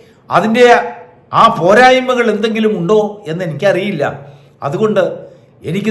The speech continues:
നിന്റെ പേരൊന്ന് വെളിപ്പെടുത്തണം. എന്താണ് നിന്റെ പേര്?" ദൈവം മോശയോട് പറഞ്ഞത്, "ഞാൻ ആകുന്നവൻ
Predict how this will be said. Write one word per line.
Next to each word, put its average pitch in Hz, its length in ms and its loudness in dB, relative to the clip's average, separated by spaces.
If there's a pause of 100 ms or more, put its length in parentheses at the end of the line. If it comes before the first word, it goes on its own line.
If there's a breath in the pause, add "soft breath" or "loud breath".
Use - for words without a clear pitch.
നിന്റെ 196 160 0 (100)
പേരൊന്ന് 214 500 2
വെളിപ്പെടുത്തണം. 156 580 -2 (360)
എന്താണ് 202 420 2
നിന്റെ 170 200 -2 (100)
പേര്?" 165 240 -2 (800 soft breath)
ദൈവം 170 260 -2 (520)
മോശയോട് 196 520 0
പറഞ്ഞത്, 139 400 -2 (640 loud breath)
"ഞാൻ 165 240 2 (680)
ആകുന്നവൻ 202 520 4